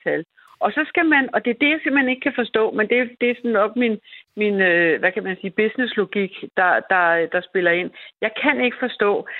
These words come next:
at når man som fagbevægelse i virkeligheden, synes jeg, får den foræring, at man siger,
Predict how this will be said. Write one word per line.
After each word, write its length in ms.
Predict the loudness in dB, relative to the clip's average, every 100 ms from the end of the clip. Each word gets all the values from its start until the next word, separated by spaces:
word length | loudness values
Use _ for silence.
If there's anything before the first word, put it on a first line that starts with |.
| -14 -4 -4
at 60 | 0 2
når 100 | 2 4
man 120 | 2 2 -4 -20 -4
som 120 | -2 -2 0
fagbevægelse 840 | 2 2 2 0 0 2 -2 0 -2 -2
i 20 | -2 0
virkeligheden, 440 | 0 0 0 0 -4
synes 160 | -8 0 2
jeg, 120 | 2 0 0
får 120 | 0 -2
den 100 | -4 -2
foræring, 380 | 2 2 2 -2
at 60 | -4
man 100 | -8 -8
siger, 200 | -2 -2